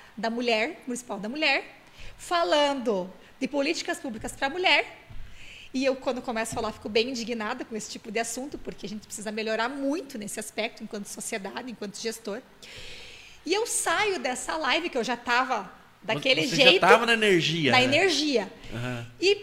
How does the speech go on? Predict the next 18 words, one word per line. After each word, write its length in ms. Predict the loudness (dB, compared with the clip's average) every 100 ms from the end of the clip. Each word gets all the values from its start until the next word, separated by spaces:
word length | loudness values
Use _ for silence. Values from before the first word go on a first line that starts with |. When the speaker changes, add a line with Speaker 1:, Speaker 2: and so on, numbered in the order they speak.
| -6 0
Speaker 1:
pego 320 | 4 4 2
o 40 |
meu, 180 | -2 -4 -4
o 40 | -8
meu 240 | -2 -2
telefone 720 | -2 -2 -2 -2 0 0 0 -2 -4 -6
e 140 | -2 0
olhei 600 | 0 0 2 4 4 4 2
Speaker 2:
Bombando 580 | -2 2 2 4 0 -2
de 200 | -4 -6 -12 -16
mensagem 520 | -10 -8 -6 -8 -8 -10
do 80 | -8
vi-, 140 | -6
do 180 | -6 -6
vídeo. 340 | -6 -8 -10 -16 -20 -20 -6
Speaker 1:
e 120 | -4
falei 420 | -2 -2 0 2 0
assim, 400 | 0 -2 -4